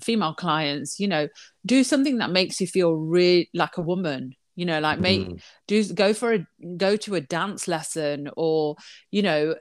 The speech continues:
Speaker 1: do something that makes you feel really sexy. And that, the thing is, it's the same for men. I mean, you're Brazilian, so there you go.
Speaker 2: Yep.
Speaker 1: Salsa, there you go, you know? <laughs>
Speaker 2: <laughs>
Speaker 1: Like,
Speaker 2: Yeah.
Speaker 1: you know, but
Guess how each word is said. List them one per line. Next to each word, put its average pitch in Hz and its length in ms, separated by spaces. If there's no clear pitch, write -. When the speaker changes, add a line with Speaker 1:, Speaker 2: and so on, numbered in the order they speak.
Speaker 1:
do 214 200
something 220 380
that 127 120
makes 160 260
you - 140
feel 175 100
really 156 260
sexy. 180 540
And 185 120
that, 190 160
the 185 120
thing 240 220
is, 240 200
it's 196 140
the 185 80
same 220 320
for 170 100
men. 165 300
I - 20
mean, 175 140
you're 202 200
Brazilian, 175 640
so 165 200
there 185 160
you 160 160
go. 196 220
Speaker 2:
Yep. - 20
Speaker 1:
Salsa, 185 500
there 165 140
you 160 120
go, 190 220
you 143 200
know? 226 180
<laughs> - 60
Speaker 2:
<laughs> - 300
Speaker 1:
Like, 359 260
Speaker 2:
Yeah. - 120
Speaker 1:
you 302 100
know, 233 440
but 220 280